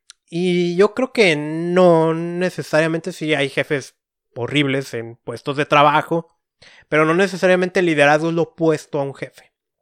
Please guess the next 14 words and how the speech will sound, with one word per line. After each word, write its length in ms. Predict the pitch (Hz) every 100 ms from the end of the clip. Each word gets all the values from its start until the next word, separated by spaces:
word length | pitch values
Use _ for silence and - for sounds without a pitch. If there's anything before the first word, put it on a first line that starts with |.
| _ _ _ _ - - - -
El 180 | 170 202
liderazgo 640 | 220 220 220 233 202 196
tiene 280 | 196 190 196
que 120 | 196
ver 180 | 185 190
con 160 | 196 185
una 200 | 196 -
capacidad 560 | 160 151 - 151 160
de 280 | 156 185 _ -
influir 640 | 202 175 - 180 180 165
en 140 | 156
otros. 500 | 135 - - - - _ _ _ _ - - - -
El 220 | 165 151
liderazgo, 680 | 233 262 220 190 151 160